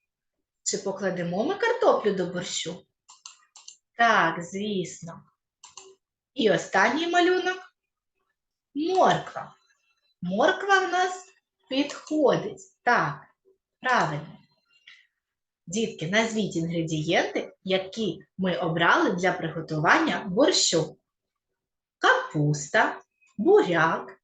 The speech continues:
картопля, морква та помідори. А зараз давайте оберемо продукти, які нам необхідні для приготування голубців з грибами.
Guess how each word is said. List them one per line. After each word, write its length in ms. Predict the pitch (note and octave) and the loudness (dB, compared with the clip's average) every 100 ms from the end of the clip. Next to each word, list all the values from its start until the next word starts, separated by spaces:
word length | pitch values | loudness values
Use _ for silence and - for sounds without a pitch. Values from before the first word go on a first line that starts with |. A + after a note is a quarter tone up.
| _ | _
картопля, 840 | - F#4 - - D#3+ D#3 D3+ - E4 - - - | 0 0 0 -4 0 0 0 0 0 -2 -12 -4
морква 800 | G3+ G3+ E3+ F#3+ - - - - _ | -2 2 2 0 0 0 0 -6 _
та 120 | - D#3 | -8 -6
помідори. 880 | F3 G#3+ F#4 G#4+ F4+ A3 G#3 G#3+ - _ _ _ _ _ _ _ _ _ _ _ _ _ _ _ _ - _ _ _ _ _ - - - - - | -2 0 2 4 4 4 2 -4 -12 _ _ _ _ _ _ _ _ _ _ _ _ _ _ _ _ -20 _ _ _ _ _ -20 -20 -20 -10 -4
А 120 | F3+ | 0
зараз 420 | E3+ D#4+ G4 - - | 2 2 2 -2 -2
давайте 460 | G3 G3 E3+ F3 | 0 2 2 0
оберемо 500 | D#3+ E3 F3 F3+ D#3+ | -4 -4 -4 -4 -6
продукти, 720 | - D#3+ F#3 D#4+ - F#3+ - - | -4 -2 -2 -2 -4 -8 -8 -8
які 320 | F3+ F3+ G#3 F#3 | -6 -4 -2 0
нам 240 | E3+ E3 | 0 0
необхідні 600 | E3 D#3+ - D#4 D#4+ G#3 | -2 -6 -2 -2 0 -4
для 200 | E3+ F3+ | -2 -2
приготування 920 | F3 E3+ E3 - E3 A3 E4+ C#4+ - - _ | -2 -2 -2 -4 -2 0 0 -2 -8 -14 _
голубців 880 | F3 G#3+ D4+ A#3+ F3 - - E4 - - - | -8 0 4 4 2 -2 -4 -4 -4 -8 -12
з 120 | G3+ | -6
грибами. 680 | D4+ F#4+ C4 F#3 D#3 D3 | 0 0 2 2 0 -2